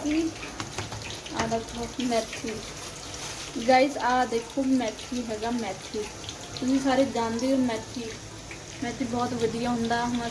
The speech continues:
ਸਾਡੇ ਸਿਹਤ ਲਈ ਵੀ, ਵਾਲਾਂ ਲਈ ਵੀ ਬਹੁਤ ਵਧੀਆ ਹੁੰਦਾ। ਤਾਂ ਹੁਣ ਆਪਾਂ ਇਹਦੇ ਵਿੱਚ ਇੰਨੀ ਮੇਥੀ ਪਾਵਾਂਗੇ, ਥੋੜ੍ਹੀ ਜਿਹੀ। ਆ ਦੇਖੋ, ਜ਼ਿਆਦਾ ਨਹੀਂ ਲਿੱਤੀ, ਥੋੜ੍ਹੀ ਜਿਹੀ ਲਿੱਤੀ ਹੈ ਮੇਥੀ।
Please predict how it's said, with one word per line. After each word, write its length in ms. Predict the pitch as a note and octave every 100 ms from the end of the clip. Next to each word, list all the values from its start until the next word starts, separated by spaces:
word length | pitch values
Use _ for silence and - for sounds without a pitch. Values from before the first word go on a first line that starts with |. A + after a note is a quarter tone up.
| -
ਸਾਡੇ 220 | C4 A#3
ਸਿਹਤ 380 | - A3 A3 A#3+
ਲਈ 160 | A#3
ਵੀ, 140 | B3 B3
ਵਾਲਾਂ 260 | A3 G#3 A3+
ਲਈ 120 | A#3
ਵੀ 80 | B3
ਬਹੁਤ 320 | G#3+ G#3+ G#3+
ਵਧੀਆ 260 | A3 G#3+ A#3
ਹੁੰਦਾ। 140 | A#3 -
ਤਾਂ 80 |
ਹੁਣ 120 | B3 A#3+
ਆਪਾਂ 220 | A#3 A#3+
ਇਹਦੇ 180 | A3+ A#3
ਵਿੱਚ 140 | B3
ਇੰਨੀ 280 | A3+ A#3 A#3+
ਮੇਥੀ 320 | A3+ G3+ -
ਪਾਵਾਂਗੇ, 460 | A3 A3 A#3 C4 D#4 D4+ -
ਥੋੜ੍ਹੀ 200 | A3 A#3
ਜਿਹੀ। 200 | C#4+ D#4 - - - - - -
ਆ 100 | A3
ਦੇਖੋ, 220 | G#3+ A#3
ਜ਼ਿਆਦਾ 280 | A3+ A3 A#3
ਨਹੀਂ 140 | C4
ਲਿੱਤੀ, 220 | C4+ C#4
ਥੋੜ੍ਹੀ 240 | C4+ A3 G#3+
ਜਿਹੀ 140 | G#3+
ਲਿੱਤੀ 200 | F#3+ -
ਹੈ 60 | -
ਮੇਥੀ। 380 | G3+ - -